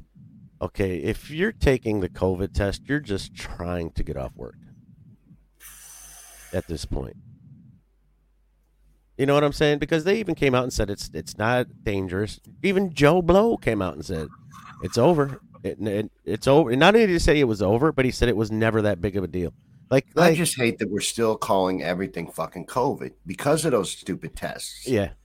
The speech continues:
Speaker 1: Yep.
Speaker 2: 'Cause they just test for a coronavirus,
Speaker 1: Well, well,
Speaker 2: which
Speaker 1: now
Speaker 2: all existed.
Speaker 1: Well, people are,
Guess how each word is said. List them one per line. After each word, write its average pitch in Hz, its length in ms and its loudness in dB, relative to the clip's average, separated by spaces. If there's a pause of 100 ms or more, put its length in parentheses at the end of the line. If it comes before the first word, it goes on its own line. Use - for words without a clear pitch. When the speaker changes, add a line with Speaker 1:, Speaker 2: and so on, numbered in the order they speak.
(260)
Speaker 1:
Yep. 120 260 -2
Speaker 2:
'Cause 139 180 0
they 151 160 4
just 147 280 -4
test 156 280 0
for 123 180 0
a 117 80 -2
coronavirus, 117 840 0
Speaker 1:
Well, 131 200 -4 (380)
well, 127 200 -4
Speaker 2:
which 120 60 -4
Speaker 1:
now 165 280 0
Speaker 2:
all 131 200 -2 (260)
existed. 143 520 -8 (960)
Speaker 1:
Well, 156 260 4
people 208 380 6
are, 160 260 2